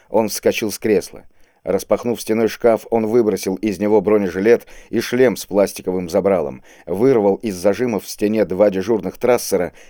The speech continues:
и, схватив всё в охапку, выбежал в коридор.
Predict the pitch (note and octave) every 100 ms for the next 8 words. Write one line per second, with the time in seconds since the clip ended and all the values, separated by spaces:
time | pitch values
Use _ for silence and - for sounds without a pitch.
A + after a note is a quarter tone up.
0 | - C#3 A#2 - A2 G#2+ A2 - A#2 G2
1 | F#2 A2+ G#2+ - F2+ - - - F2+ G2+
2 | F#2+ F2+ E2 - - F#2 F2 D2+ -